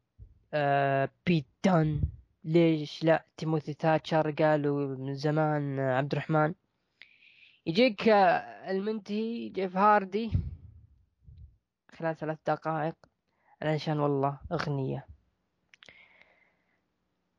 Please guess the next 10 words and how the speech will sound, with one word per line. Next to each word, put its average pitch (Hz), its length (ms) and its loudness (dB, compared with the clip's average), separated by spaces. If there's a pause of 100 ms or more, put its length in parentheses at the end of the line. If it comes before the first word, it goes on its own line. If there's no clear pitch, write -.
(240)
أنا 202 160 8
بالنسبة 196 440 4
لي 180 200 4
من 160 300 -2
بعد 147 320 2
هذه 165 200 -2
المباراة 156 480 0
أنا 143 100 -6
عطيت 139 320 -10
العرض 147 300 -8